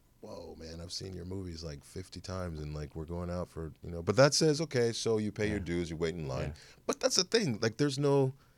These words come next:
Speaker 1: that's, this, this job is crazy, man, because unless you're, like, the one, like, point nine percent of, of people who
Speaker 2: Yeah.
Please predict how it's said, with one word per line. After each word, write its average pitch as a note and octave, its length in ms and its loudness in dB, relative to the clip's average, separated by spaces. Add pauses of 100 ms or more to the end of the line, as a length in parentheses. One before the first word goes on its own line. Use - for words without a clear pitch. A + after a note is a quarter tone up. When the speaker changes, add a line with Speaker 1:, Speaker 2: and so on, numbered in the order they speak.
(180)
Speaker 1:
that's, C#3 220 -4
this, C3 160 -4
this - 220 -6
job B2+ 200 -6
is G2+ 80 -8
crazy, F#2 380 -2
man, D2 220 -4
because D#2 280 -4
unless E2 380 -2
you're, F2 100 0
like, D#2 200 -2
the D2+ 100 -2
one, C#2+ 640 -4 (240)
like, C#2 200 -8
point D2+ 320 -6 (180)
nine D2 380 -6
percent D2 440 -10
of, C#2 140 -8 (240)
of C2+ 260 -10
people D2 280 -8
who D2+ 160 -6
Speaker 2:
Yeah. D#2 120 -4